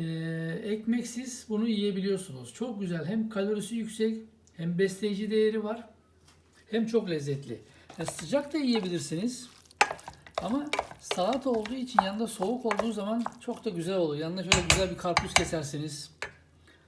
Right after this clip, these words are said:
Harika bir lezzet olur. Soğuk spagetti salatayla ve çeşitleriyle,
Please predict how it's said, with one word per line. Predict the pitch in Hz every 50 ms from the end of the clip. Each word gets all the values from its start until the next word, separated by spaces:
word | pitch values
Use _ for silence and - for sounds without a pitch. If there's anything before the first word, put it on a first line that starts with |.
| - _ -
Harika | - 156 175 185 175 165 - 202 185 170
bir | 175
lezzet | 170 160 151 165 175 170 165
olur. | 151 135 120 110 - - - - - - - - - - _ -
Soğuk | - - - - - 185 185 208 233 262 - - -
spagetti | - - - - 185 175 175 202 196 - - - - - - - - - _ _ _ _
salatayla | - - - 156 160 190 220 214 214 208 196 180 185 185 214 233 - - - - _ _ _ - _ _ - - - _ _ _ _
ve | 165 160 156 175 175
çeşitleriyle, | 175 180 165 - - - 185 180 190 185 170 175 196 202 -